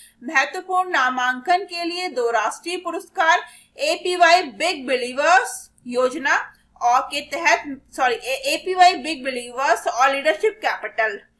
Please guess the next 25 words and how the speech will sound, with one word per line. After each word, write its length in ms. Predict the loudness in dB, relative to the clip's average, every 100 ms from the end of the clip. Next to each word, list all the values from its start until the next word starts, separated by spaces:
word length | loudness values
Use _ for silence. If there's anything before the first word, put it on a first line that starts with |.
| _ _ _
प्राप्त 440 | 0 2 2 -2 -8
किए 200 | -6 -6
हैं। 220 | -6 -10
किस 160 | -8 -4
बैंक 260 | 0 0 0
ने 100 | -2
प्राप्त 320 | 0 -2 -4
किए 180 | -10 -6
हैं? 200 | -4 -4
कर्नाटक 720 | -2 0 0 0 0 2 0 0
विकास 420 | -4 0 0 -2
ग्रामीण 360 | -2 -2 -4 -6
बैंक 280 | -6 -6 -10
ने 100 | -14
ये 160 | -10 -8
प्राप्त 380 | -4 -6 -6 -14
किए 180 | -12
हैं। 180 | -8 -8
और 180 | -4 -4
इसका 220 | -4 -6
sponsor 560 | -8 -4 -2 -2 -2 -2
bank 220 | -2 -2
कौन 180 | -6 -6
सा 160 | -2
है? 240 | 0 0